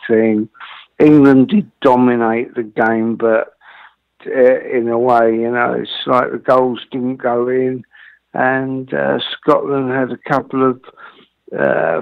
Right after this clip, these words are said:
free kicks and, um, and scored from those. So it was, it's difficult to say with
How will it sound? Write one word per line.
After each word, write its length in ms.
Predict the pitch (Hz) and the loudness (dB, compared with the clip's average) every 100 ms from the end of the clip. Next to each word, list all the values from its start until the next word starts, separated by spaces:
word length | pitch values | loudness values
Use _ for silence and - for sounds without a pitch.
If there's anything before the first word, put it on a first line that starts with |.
| - | -6
free 260 | - 139 131 | 0 0 0
kicks 520 | - 147 131 - - - - - - | -2 0 0 -2 -8 -10 -8 -12 -6
and, 800 | 135 131 69 67 127 127 127 131 | -2 0 0 -4 -4 -4 -6 -2
um, 460 | 131 131 131 135 127 _ - - - _ - | 0 2 0 -2 -6 _ -20 -20 -20 _ -8
and 280 | - 156 147 - - | 2 4 4 0 -4
scored 420 | 160 165 156 139 - | 2 6 4 2 -4
from 220 | 147 143 | -4 -2
those. 440 | 156 160 131 117 107 - - | 0 2 2 0 -4 -10 -6
So 420 | 143 131 127 127 _ _ - _ _ _ _ _ - | -2 0 0 -2 _ _ -20 _ _ _ _ _ -2
it 200 | 139 147 | -2 0
was, 200 | 139 131 - - - - - | -2 -4 -8 -18 -20 -20 -2
it's 160 | 392 208 | 0 2
difficult 500 | 269 202 - 214 165 | 0 0 0 0 2
to 140 | - | 2
say 100 | 190 | 2
with 200 | 165 131 | 2 -2